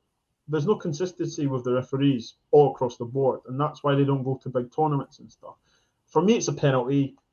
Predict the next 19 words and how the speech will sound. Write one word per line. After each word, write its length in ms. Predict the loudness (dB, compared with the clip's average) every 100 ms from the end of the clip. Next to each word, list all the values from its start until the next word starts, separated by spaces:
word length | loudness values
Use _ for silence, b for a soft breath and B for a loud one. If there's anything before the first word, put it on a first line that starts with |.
| -2
Uh, 120 | -2
people 340 | 0 -2 2
are 60 | 4
gonna 180 | 2 0
say, 220 | 0 -2
like, 160 | 0 -2
"Oh, 140 | 0 2
you're 160 | 0
clutching." 460 | -2 -4 -4 -6 -2
I 120 | 8
don't 160 | 8 8
think 140 | 2 -2
I'm 100 | -4
clutching 420 | -6 -6 -10 -12
because 240 | -10 -10
I 60 | -8
tell 120 | -2 0
you 120 | 2
what, 340 | 2 0 -2